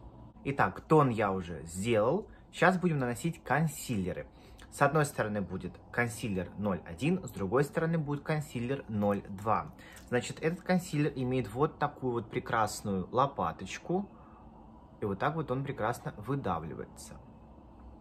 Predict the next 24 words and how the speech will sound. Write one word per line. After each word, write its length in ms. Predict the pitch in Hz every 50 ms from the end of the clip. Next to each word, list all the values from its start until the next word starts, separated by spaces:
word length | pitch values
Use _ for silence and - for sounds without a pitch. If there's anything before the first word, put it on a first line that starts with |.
| - - - - - - - - - - - - - - - - - -
Мило, 260 | 120 123 113 95 90
правда? 340 | - 90 95 120 139 190 226 - - - - - - - - - - - - - -
Очень 480 | - 123 156 160 - - 185 175 - -
удобно. 540 | - - 147 131 101 98 92 80 98 92 -
Кстати, 280 | - - - 113 110 113
вот 180 | 104 117 107
так 240 | - 170 175 - - -
и 220 | - 123 131 143 - 110
нанесём. 800 | 110 110 117 117 110 110 117 113 - - - 90 87 85 85 80 - - - - - - - - - - - - - - - - - - - - - - - - - - - - - -
Будем 420 | 101 110 120 110 127 113 110 - -
немножко 460 | 120 117 113 110 107 104 - - 110
использовать 460 | 101 - - 107 101 95 92 92 - - - - -
трендовый 540 | - 107 113 110 101 92 98 90 90 95 95
макияж. 800 | 98 101 104 95 - - 101 123 170 175 190 - - - - - - - - - - - - - - - - - - - - - - - - - - - - - - - - - - - - - - - - - - - -
Я 100 | 117 107
вот 140 | 107 113 104
думаю, 240 | 101 104 101 104 104
наносить 420 | 104 104 107 104 - - 190 185
сюда 300 | - - - 107 95 98
или 200 | 107 120 127 143
нет, 340 | 143 135 110 87 73 - -
или 160 | 120 131 147
не 160 | 160 170 175
наносить. 600 | 175 170 175 175 165 - - - - - - -